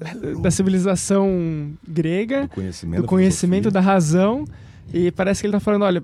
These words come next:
Speaker 1: a, a razão de vocês é chegar até um ponto, mas pra vocês chegarem na verdade, quem realmente é a verdade,
Speaker 2: Exatamente.
Speaker 1: tem um pouquinho além, que é o que vocês desconhecem, que é a fé que eu vou apresentar", né?
Speaker 2: Exatamente. É
Speaker 1: Incrível.
Speaker 2: algo sobrenatural que vai para além, né, da razão.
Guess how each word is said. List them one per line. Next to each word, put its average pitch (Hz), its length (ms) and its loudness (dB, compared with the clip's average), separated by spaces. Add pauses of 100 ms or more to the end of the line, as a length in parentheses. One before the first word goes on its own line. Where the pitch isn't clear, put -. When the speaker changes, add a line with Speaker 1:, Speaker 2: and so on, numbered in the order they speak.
(120)
Speaker 1:
a, - 360 -8
a - 20 0
razão 175 300 2
de 202 80 0
vocês 214 300 0
é 233 60 2
chegar 220 300 0
até 247 220 0
um 330 160 -2
ponto, 254 380 2
mas 190 160 0
pra 190 120 0
vocês 190 300 -2
chegarem 233 260 -2
na 226 100 -2
verdade, 196 600 -2
quem 214 260 -2
realmente 208 520 0
é - 20 0
a 185 40 0
verdade, 190 580 -2
Speaker 2:
Exatamente. 170 600 -10
Speaker 1:
tem 202 160 0
um 208 100 -2
pouquinho 220 300 -4
além, 208 200 0
que 233 60 -2
é 220 40 0
o 208 40 -2
que - 80 -16
vocês 208 300 -2
desconhecem, 190 800 -2
que 160 80 -6
é 170 40 0
a 170 40 -2
fé 175 140 -4
que 175 80 -6
eu 165 40 -6
vou 180 60 -2
apresentar", 170 640 -4
né? 151 80 -10
Speaker 2:
Exatamente. 117 680 -10
É - 40 -6
Speaker 1:
Incrível. 165 380 0
Speaker 2:
algo - 20 -2
sobrenatural 113 1000 -6
que - 120 -20
vai 92 300 -8 (360)
para 110 260 -4
além, 110 560 -2 (120)
né, 87 140 -6
da 87 140 -6
razão. 92 440 -8